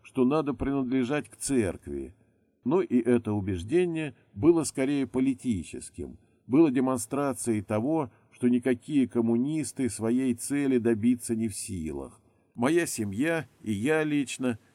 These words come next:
никакого отношения не имеем к их бредовым затеям и иметь не собираемся и дальше.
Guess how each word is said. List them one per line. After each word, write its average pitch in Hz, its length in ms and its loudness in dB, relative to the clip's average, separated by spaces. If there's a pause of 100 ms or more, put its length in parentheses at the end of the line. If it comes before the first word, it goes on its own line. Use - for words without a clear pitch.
никакого 127 500 0
отношения 113 720 0
не 120 220 2
имеем 95 520 2
к - 140 -10
их 110 160 2
бредовым 98 520 -4
затеям 80 680 -4 (420)
и 151 220 4
иметь 131 280 0
не 107 100 -4
собираемся 95 680 -4
и 92 120 -2
дальше. 65 640 -12